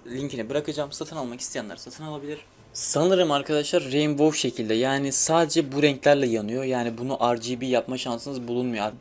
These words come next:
Motospeed C K yüz dört gibi, e, sürekli değişir hale getiremiyorsunuz. R G B değil diye biliyorum. Detaylarından inceleme videosunda zaten bahsedeceğim. Ama şu andaki izlenim zaten o şekilde.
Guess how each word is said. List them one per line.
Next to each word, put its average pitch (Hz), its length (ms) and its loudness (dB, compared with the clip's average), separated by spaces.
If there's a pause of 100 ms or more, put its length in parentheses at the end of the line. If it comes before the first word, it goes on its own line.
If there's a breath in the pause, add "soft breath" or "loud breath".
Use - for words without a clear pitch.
(140)
Motospeed 139 560 -2
C 131 200 4
K 143 180 2
yüz 127 220 -2
dört 143 200 2
gibi, 143 340 -2 (600 loud breath)
e, 113 340 -2
sürekli 151 480 2
değişir 131 340 4
hale 147 260 4
getiremiyorsunuz. 143 720 -2
R 127 200 4
G 147 160 -4
B 143 160 -2
değil 139 260 4
diye 107 200 -4
biliyorum. 143 460 0
Detaylarından 131 680 -2
inceleme 123 540 0
videosunda 117 380 -2
zaten 104 340 -6
bahsedeceğim. 147 520 0 (380 loud breath)
Ama 156 160 -4
şu 165 200 0
andaki 123 240 -2
izlenim 143 300 -4
zaten 127 260 -2
o 151 60 -4
şekilde. 123 460 -6